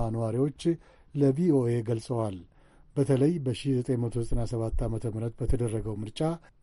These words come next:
የአካባቢውን ሕዝብ ወክዬ የፓርላማ አባል ነበርኩ የሚሉት አቶ ኦዳ ሙዳ በመከላከያ ሰራዊት አባላትና በጉምሩክ የፖሊስ አባላት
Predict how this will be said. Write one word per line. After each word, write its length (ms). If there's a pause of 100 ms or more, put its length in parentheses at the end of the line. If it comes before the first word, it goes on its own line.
የአካባቢውን 720
ሕዝብ 220 (120)
ወክዬ 440
የፓርላማ 520
አባል 260
ነበርኩ 420
የሚሉት 400 (480)
አቶ 200 (160)
ኦዳ 220 (180)
ሙዳ 260 (400)
በመከላከያ 720
ሰራዊት 480
አባላትና 580 (120)
በጉምሩክ 580 (140)
የፖሊስ 500
አባላት 440